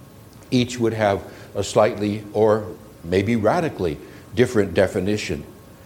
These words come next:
And yet we unavoidably have the noun, the word God, in our vocabulary that speaks to so many things. In Unity's book, The Revealing Word, which is a book of definitions,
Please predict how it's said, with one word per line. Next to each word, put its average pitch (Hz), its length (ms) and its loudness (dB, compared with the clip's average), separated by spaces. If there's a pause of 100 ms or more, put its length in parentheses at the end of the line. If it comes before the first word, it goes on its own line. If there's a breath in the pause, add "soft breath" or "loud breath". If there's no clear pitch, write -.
(320 loud breath)
And 135 460 0
yet 160 380 4
we 147 160 4
unavoidably 165 920 2
have 160 640 0
the 120 80 4
noun, 131 680 2
the 113 80 0
word 131 400 2
God, 147 300 6
in 113 120 2
our 107 140 4
vocabulary 107 1000 -2 (460 loud breath)
that 139 180 0
speaks - 440 -6
to 156 120 -6
so 190 260 -4
many 196 280 -2
things. 190 680 -2 (800 loud breath)
In 151 160 4
Unity's 165 480 2
book, 147 340 0
The 123 100 0
Revealing 120 600 -2
Word, 127 360 2
which 107 200 -4
is 101 360 -4
a 120 100 -4
book 113 280 -2
of 95 140 -4
definitions, 104 920 -2